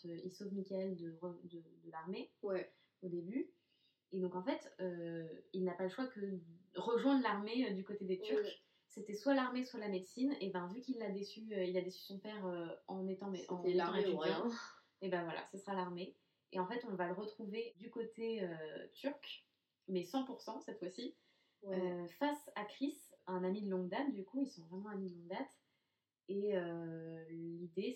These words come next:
Speaker 1: c'est que Chris est emprisonné, euh, pour, euh, en fait, il est soupçonné d'être un espion.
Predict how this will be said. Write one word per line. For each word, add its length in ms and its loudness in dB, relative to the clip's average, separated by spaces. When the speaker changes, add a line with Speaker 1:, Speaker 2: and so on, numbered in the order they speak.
Speaker 1:
c'est 100 0
que 160 -10
Chris 300 -8
est 220 -6
emprisonné, 760 0
euh, 60 -6
pour, 300 -6
euh, 500 -12
en 60 -14
fait, 180 -6
il 60 0
est 60 0
soupçonné 380 -4
d'être 180 -4
un 80 -4
espion. 360 -8